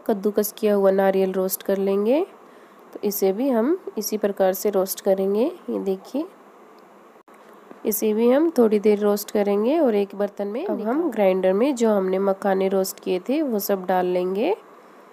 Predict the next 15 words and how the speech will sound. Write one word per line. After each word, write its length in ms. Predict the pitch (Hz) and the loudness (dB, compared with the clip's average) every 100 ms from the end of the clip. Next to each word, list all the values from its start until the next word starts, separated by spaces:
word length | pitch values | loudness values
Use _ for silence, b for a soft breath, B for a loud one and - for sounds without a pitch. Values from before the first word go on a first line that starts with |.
| B B B - | B B B -4
और 140 | 190 | -2
इसी 240 | 196 196 190 | -2 -4 -6
के 160 | 196 | -4
साथ 340 | 196 202 262 269 | -2 0 0 0
जो 160 | 233 | 0
हमने 300 | 214 190 196 269 | 0 0 0 0
काजू 420 | 208 185 185 202 | 0 0 0 0
और 100 | 202 | 0
बादाम 420 | 190 196 190 196 | 0 0 0 -2
roast 260 | 190 190 - | -2 -6 -8
किए 160 | - 190 | -6 -4
थे 180 | 247 320 | -2 0
वो 180 | 220 180 | 0 -2
भी 140 | 190 | -2
इसमें 340 | 196 202 247 | -4 -2 -2